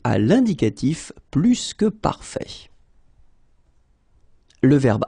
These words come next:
avoir dans votre langue. Avoir, indicatif, plus que parfait. J'avais eu,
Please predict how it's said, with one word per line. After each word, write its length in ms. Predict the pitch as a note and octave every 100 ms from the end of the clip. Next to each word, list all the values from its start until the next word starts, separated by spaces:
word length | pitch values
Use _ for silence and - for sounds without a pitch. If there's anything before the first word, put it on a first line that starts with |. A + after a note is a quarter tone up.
| -
avoir 580 | E3 C3+ C#3+ E3 F3+ -
dans 180 | C3 G#3
votre 300 | G#3 - B2
langue. 360 | G#2 - - - _ _ _ _ - _ _ _ _ _ _ _ _ _ _ _ _ _ _ _ _ _ _ _ _ _ _ _ _ _ _ _ _ _ _ _ _ _ _ _ _ _ _ _
Avoir, 800 | F#3+ G#3+ B2+ A2 A#2+ F#3+ A#3+ - _ _ _ _ _ _ _ _ _ _
indicatif, 960 | D3 G3+ G#3+ G#3 G3 - G3 A#3+ - - _ _ _ _ _ _ _ _ -
plus 320 | G#2+ F#3+ -
que 80 | G3
parfait. 560 | D#3 C3 - - - _ _ _ _ _ _ _ _ _ _ _ _ _ _ _ _ _ _ _ _ _ _ _ _ _ _ _ _ _ _ -
J'avais 560 | A#2 F3 A#3 A3 C3+
eu, 240 | A2 G#2